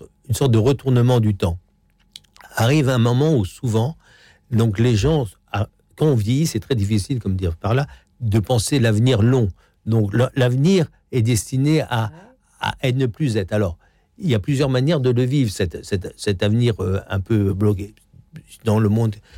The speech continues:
chrétien, la foi de l'au-delà facilite, et, et, et les choses. Dans le monde, euh, je ne sais pas tellement dans le monde musulman, mais dans le monde juif, et comme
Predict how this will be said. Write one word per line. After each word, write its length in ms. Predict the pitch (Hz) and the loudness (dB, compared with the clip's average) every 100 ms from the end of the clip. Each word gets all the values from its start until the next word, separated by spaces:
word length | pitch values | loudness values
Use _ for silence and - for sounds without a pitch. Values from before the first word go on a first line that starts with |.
| - | -20
chrétien, 500 | - 107 95 151 160 | -6 -4 -2 0 2
la 220 | 139 101 | 2 0
foi 360 | 95 - 143 139 | -2 -2 0 2
de 60 | 117 | 2
l'au-delà 400 | 107 101 131 160 | 0 0 0 0
facilite, 520 | - 104 120 135 135 | -2 -2 0 0 2
et, 80 | 110 | 0
et, 540 | 87 98 95 95 104 | -2 -2 -2 -4 -4
et 280 | 101 101 104 | -6 -8 -8
les 180 | 110 123 | -2 0
choses. 380 | - 98 90 - _ - - _ _ - | 0 -6 -8 -16 _ -20 -20 _ _ -6
Dans 200 | 123 139 156 | -2 2 2
le 140 | 160 | 4
monde, 540 | 156 165 156 135 110 - | 4 4 2 0 -2 -2
euh, 680 | 107 104 101 98 101 98 101 | 0 2 2 0 -2 -6 -12
je 100 | 101 - | -10 -6
ne 40 | |
sais 140 | 117 127 | -4 -2
pas 140 | 127 | -4
tellement 260 | 117 113 113 | -2 -2 0
dans 100 | 104 | 0
le 60 | |
monde 180 | 98 104 | 2 0
musulman, 460 | 98 92 127 139 190 | 0 -2 0 0 0
mais 80 | 120 | 0
dans 160 | 104 | 0
le 80 | 104 | 0
monde 260 | 98 98 98 | 0 -2 -2
juif, 320 | 107 190 - | 0 -2 -2
et 40 | 85 | -6
comme 360 | 131 120 107 | -2 0 0